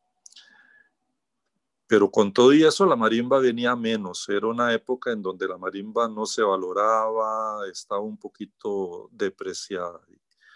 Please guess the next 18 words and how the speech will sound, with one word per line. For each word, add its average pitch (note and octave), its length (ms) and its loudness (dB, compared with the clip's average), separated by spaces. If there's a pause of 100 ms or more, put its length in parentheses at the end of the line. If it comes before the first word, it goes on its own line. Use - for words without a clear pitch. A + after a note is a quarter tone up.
(600)
Y A2+ 140 -2
entonces, B2 840 0 (100)
eh, G2+ 520 -8 (420)
alguna G#2+ 600 -2
gente, A#2+ 640 -2 (200)
amigos A2+ 520 0
de F#2+ 120 -2
mi F#2 80 -8
papá, G2 420 2
lo G2+ 160 2
instaban G2 640 0
a E2 80 -16
que - 160 -14
hiciera G#2 460 0
algo G2+ 460 0
por - 200 -8 (1080)
retomar F#2+ 680 0
la, F#2 260 -4